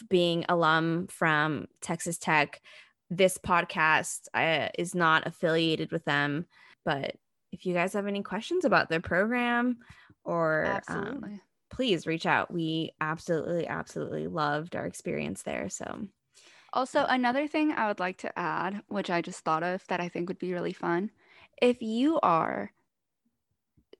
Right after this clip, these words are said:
Speaker 2: studying to go take your N B C O T, or you're about to take your N B C O T,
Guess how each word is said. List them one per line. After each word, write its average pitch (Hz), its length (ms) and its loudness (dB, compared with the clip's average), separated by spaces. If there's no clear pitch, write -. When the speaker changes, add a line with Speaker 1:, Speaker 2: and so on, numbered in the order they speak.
Speaker 2:
studying 214 520 2
to - 120 -12
go 190 220 4
take 190 260 -4
your 190 100 0
N 185 120 2
B 185 100 -2
C 190 160 -4
O 185 60 0
T, 170 420 -4
or 202 60 -2
you're 202 140 0
about 214 240 0
to 214 80 -6
take 208 220 0
your 190 100 2
N 190 100 2
B 196 80 -2
C 185 200 -2
O 185 80 2
T, 165 440 0